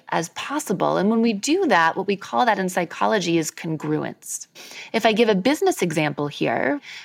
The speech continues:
if as a leader, right, someone is in the midst of a, a product launch or developing a new team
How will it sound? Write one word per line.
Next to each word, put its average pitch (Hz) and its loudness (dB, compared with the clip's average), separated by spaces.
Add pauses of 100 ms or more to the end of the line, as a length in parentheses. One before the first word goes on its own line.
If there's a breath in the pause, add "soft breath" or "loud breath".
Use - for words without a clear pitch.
(120)
if 202 2
as 190 4
a 180 4
leader, 202 2
right, 185 2
someone 190 0
is 175 -4
in 175 -2
the 170 0
midst 170 -2
of 160 -2
a, 151 0
a 165 -6
product 226 0
launch 190 2
or 160 2 (420 loud breath)
developing 208 4
a 170 2
new 160 2
team 220 2